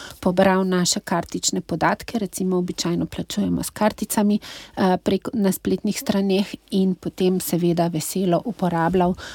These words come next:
a, a, te kartične podatke naprej. Naša transakcija, ki je bila mišljena,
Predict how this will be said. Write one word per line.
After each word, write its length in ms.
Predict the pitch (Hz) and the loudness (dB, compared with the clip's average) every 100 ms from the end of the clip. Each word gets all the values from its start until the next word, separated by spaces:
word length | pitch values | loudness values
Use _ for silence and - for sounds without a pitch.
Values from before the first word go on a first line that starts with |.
| - - | -18 -4
a, 380 | 180 170 160 165 | 2 4 2 0
a, 260 | 285 202 165 - | 0 0 0 2
te 120 | 180 | 0
kartične 560 | - 160 - - - | 2 0 0 -2 -2
podatke 580 | 180 180 165 160 - - | 0 0 2 2 0 0
naprej. 320 | 180 170 - | 0 0 0
Naša 600 | 185 208 185 185 185 185 180 - - | 2 4 4 4 4 0 -2 -8 -12
transakcija, 720 | - 170 - 175 180 - 185 | -2 2 2 2 0 -2 -2
ki 140 | 170 170 | 0 -2
je 40 | |
bila 200 | 170 170 | 2 2
mišljena, 560 | 175 190 - 175 160 | 4 2 0 -2 0